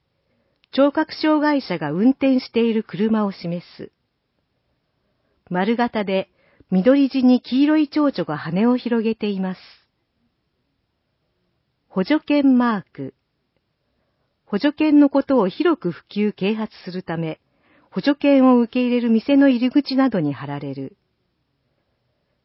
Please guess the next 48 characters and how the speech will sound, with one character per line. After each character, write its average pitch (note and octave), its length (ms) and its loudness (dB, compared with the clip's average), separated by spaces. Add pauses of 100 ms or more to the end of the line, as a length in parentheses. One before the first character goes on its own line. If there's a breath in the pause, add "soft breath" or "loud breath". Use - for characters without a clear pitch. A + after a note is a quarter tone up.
(180)
四 - 140 -14
角 A#3 280 -4
型 G3+ 260 -6
で F3+ 260 -6 (320)
白 C4+ 320 0
地 C4+ 140 -8
に C4 240 2
青 B3+ 320 0
い A3+ 140 0
犬 F#3+ 120 2
の A3 140 2
顔 G3+ 320 -4
が F#3 140 -2
描 F3+ 180 -2
か C4 160 -2
れ G#3 140 -4
て D3+ 100 -10
い C#3 100 -6
ま C#3 180 -8
す。 - 60 -20 (1160)
下 - 300 -6
側 C4 260 2
に A#3+ 260 0 (120)
補 F#3 140 -10
助 G3 220 -10
犬、 F3 320 -6 (640)
上 B3 240 2
側 A#3+ 260 0
に G3+ 280 -2 (100)
英 B3+ 220 2
語 A#3+ 160 2
で B3 180 0
ウ E3+ 120 -6
ェ C4+ 120 2
ル C#4 100 -2
カ F#3 140 -8
ム D#3 140 -6
と C#3+ 240 -8
文 G3 160 -2
字 A#3 120 -6
が F3 160 -6
書 D3+ 120 -14
か G3+ 100 -8
れ F#3 140 -8
て - 100 -12
い C3+ 120 -8
ま C3+ 160 -12
す。 - 60 -20